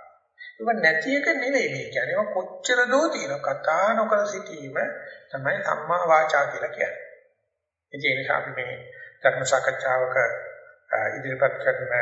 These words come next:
විලාසය දිහා බලනකොට දවසින් දවස, දවසින් අපි දවස අපි, අ, හරියට කමටහනක් වාර්ත්තාවක් ඉදිරිපත් කරන්න දන්නවනම්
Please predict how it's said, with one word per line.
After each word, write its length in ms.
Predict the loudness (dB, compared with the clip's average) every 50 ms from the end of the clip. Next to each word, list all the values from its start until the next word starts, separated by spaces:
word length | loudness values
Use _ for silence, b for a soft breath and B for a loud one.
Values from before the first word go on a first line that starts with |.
| 0 0 -2 -6 -10 -12 -14 -18 -20 -20 -20 _
විලාසය 460 | _ -6 2 6 6 6 6 4 0 -2
දිහා 260 | -2 4 4 4 6
බලනකොට 520 | 6 2 2 0 0 0 0 0 0 0 0 0 -2 -2 -6 B B B B B B B
දවසින් 440 | B 0 2 2 2 2 -2 -4 0
දවස, 280 | 4 6 6 6 6 4
දවසින් 460 | 2 2 4 4 2 0 -2 -2 -4
අපි 200 | -4 -4 -4 2
දවස 280 | 4 6 6 6 6 4
අපි, 280 | 4 2 2 0 -4 -8 -8 -10 -14 -16 B B B B B B B
අ, 80 | -4 -4 -2 -2 -4 -4 -4 -6 -6 -10 -10 -8 -6
හරියට 540 | -4 -4 -4 -4 -4 -2 0 0 0 0 -2
කමටහනක් 800 | -2 -2 -2 -2 -2 -2 -2 0 0 2 2 2 2 2 -2 -4 -4 -4 -6 -8 B B B B B B B B B B B _
වාර්ත්තාවක් 520 | 0 0 0 0 2 4 4 4 6 4 0
ඉදිරිපත් 400 | -4 -4 -6 -8 -6 -8 -8 -4
කරන්න 280 | 0 2 4 4 4 4
දන්නවනම් 640 | 4 2 2 2 4 6 6 6 4 2 0 -2